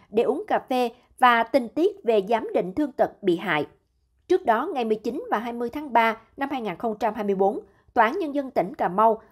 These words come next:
xử phúc thẩm vụ án cố ý gây thương tích, do án sơ thẩm có năm trên năm bị cáo cùng kháng cáo. Tòa đã tuyên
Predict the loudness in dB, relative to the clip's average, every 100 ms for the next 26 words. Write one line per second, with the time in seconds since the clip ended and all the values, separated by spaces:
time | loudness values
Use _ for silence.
0 | _ 0 0 0 -2 -4 0 -2 -2 -2
1 | 0 0 -2 -6 -2 4 4 2 -4 -4
2 | -4 -2 -2 -2 -6 -4 -4 -4 _ _
3 | 0 2 2 -2 -2 -2 -2 -2 -4 -6
4 | -6 0 2 0 -6 -8 _ _ 0 0
5 | -4 -2 -2 0 -2 -2 0 -2 -2 -10
6 | -2 0 0 -2 _ _ _ _ _ 2
7 | 2 2 2 0 0 0 0 0